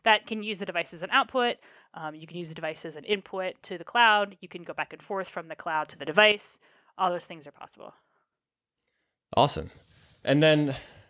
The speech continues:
Speaker 2: so now once we have all this stuff up and running, like, let's say that I have, I have some, like, large network of devices out there. You have hundreds or thousands. Like, I could imagine you could easily get, you know, huge, huge numbers of devices out there, and managing those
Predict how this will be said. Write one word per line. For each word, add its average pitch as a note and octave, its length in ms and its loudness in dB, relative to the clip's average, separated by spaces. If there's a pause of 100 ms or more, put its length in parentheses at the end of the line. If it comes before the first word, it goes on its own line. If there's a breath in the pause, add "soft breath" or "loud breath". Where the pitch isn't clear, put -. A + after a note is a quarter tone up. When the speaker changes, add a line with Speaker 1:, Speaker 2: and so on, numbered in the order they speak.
(220 loud breath)
Speaker 2:
so - 160 0
now E3 160 6
once D3+ 340 0
we F3 80 2
have E3 160 4
all C3+ 100 4
this A#2+ 160 0
stuff C3 220 2
up C3 160 2
and A2 140 0
running, G#2 400 2
like, G2+ 180 0
let's C#3 160 2
say C#3 200 6
that A2+ 180 4
I G#2+ 160 6
have, G2 500 2 (400)
I G#2+ 140 4
have A2+ 200 4
some, G#2+ 540 2
like, F2+ 180 -4
large B2 520 4
network A2 360 2
of F2+ 140 0
devices F#2+ 480 2
out E2+ 220 0
there. E2+ 240 0
You F2+ 140 0
have F2+ 200 0
hundreds G#2 420 2
or F#2+ 60 0
thousands. F#2+ 540 2
Like, F#2+ 100 2
I G#2 80 6
could F#2+ 300 -2
imagine G2+ 340 4
you F#2 60 0
could F#2+ 120 0
easily F#2+ 360 2
get, F#2+ 240 2 (140)
you F#2 100 -4
know, F2 80 -2
huge, C#3 400 4
huge G#2 240 2
numbers G2 320 0
of F2+ 100 -2
devices F#2+ 460 2
out F2 180 0
there, F2+ 220 2
and F2 180 -2
managing A2 460 4
those F2+ 440 0